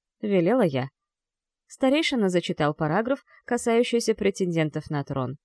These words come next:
«И что это значит?» Никак не врубался он. Тоже, видно, звезд с неба не хватал, когда учился. «А то, что прежде я хочу испытать их,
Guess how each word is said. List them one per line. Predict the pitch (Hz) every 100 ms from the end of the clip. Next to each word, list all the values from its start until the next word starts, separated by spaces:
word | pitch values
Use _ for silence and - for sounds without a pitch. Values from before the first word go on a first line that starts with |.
| _ _ _ _ _ -
«И | 214
что | -
это | 180 180 160
значит?» | 143 139 - 285 _ _ _ _ _ -
Никак | 240 240 285
не | 311 269
врубался | 233 165 147 165 147
он. | 131 131 - _ _ _ _ _ _ -
Тоже, | 349 320 254
видно, | 214 190 185
звезд | 180 180 185 -
с | -
неба | 185 175
не | 180
хватал, | 185 185 185 180
когда | 180 185 185 175
учился. | - 190 180 - 185 _ _ _ _ _ _ _ -
«А | 240 240
то, | 339 330 170
что | - 185
прежде | 247 320 403 262 165 156
я |
хочу | 180 240 - 403
испытать | 415 - 185 - 180 185 -
их, | - 190 -